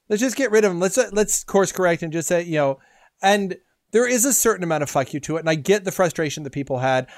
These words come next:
I do kind of feel that, like, Rian Johnson and J J Abrams and Kathleen Kennedy should have gotten together a little bit and been like, "Hey, look, okay, what can we give them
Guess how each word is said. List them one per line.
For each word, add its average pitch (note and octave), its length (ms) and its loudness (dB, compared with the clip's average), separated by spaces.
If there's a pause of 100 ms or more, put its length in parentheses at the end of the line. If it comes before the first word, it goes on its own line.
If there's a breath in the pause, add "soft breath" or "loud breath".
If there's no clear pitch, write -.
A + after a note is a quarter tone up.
(100)
I E3+ 120 0
do G#3 180 0
kind G#3 240 0
of D#3+ 60 -4
feel G3 180 0
that, D#3 160 -2 (100)
like, C#3 240 0 (320 soft breath)
Rian F3+ 360 2
Johnson E3 640 0 (100)
and C#3 160 -2
J C#3 160 0
J G3+ 120 4
Abrams D#3+ 340 0
and C#3+ 80 -6
Kathleen D#3 320 -2
Kennedy E3+ 340 0
should C#3 160 -8
have A#2 60 -8
gotten A#2+ 180 -2
together F3 320 2
a C#3 60 0
little B2 160 -2
bit B2 140 -4
and B2 100 -12
been C#3 100 -6
like, D3+ 160 -8
"Hey, B3+ 160 2
look, F3 340 2 (320)
okay, A2+ 360 -6 (800)
what F#3+ 300 0
can A3 200 -4
we G3+ 120 -4
give C#3 280 -4
them G2 280 -16